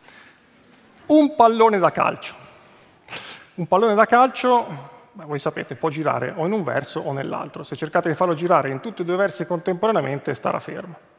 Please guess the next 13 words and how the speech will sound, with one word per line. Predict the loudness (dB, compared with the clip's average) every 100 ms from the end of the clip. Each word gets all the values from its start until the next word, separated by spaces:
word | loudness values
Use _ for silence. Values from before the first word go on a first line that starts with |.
| _ _ -20 -20 _ _ -12
Ecco, | -8 -2
ma | 0
per | 2
gli | 2
oggetti | 4 4 4
molto | 2 2 2
piccoli, | -2 -4 -4 -4 -4 -6 -14 -12
come | -4 -2 0 0 0 -2 -4 -6 -4
un | 2
atomo | 2 2 -4 -2 0 -2 -4 -14 -20 -16
o | -14
un | -8 -6
elettrone, | -6 -4 -4 -4